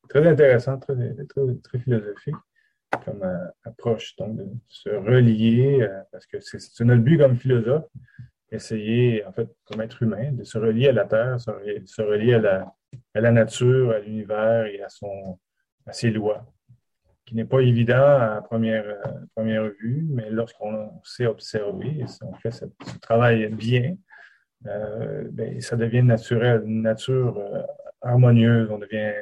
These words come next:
intérieurement plus harmonieux, plus, euh,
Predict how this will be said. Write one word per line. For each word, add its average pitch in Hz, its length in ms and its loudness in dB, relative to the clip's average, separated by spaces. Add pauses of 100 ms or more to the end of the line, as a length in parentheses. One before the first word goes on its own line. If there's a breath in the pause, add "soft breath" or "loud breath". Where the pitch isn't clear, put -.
(640)
intérieurement 117 520 2
plus 143 200 0
harmonieux, 110 460 0
plus, 120 380 -2
euh, 98 120 -12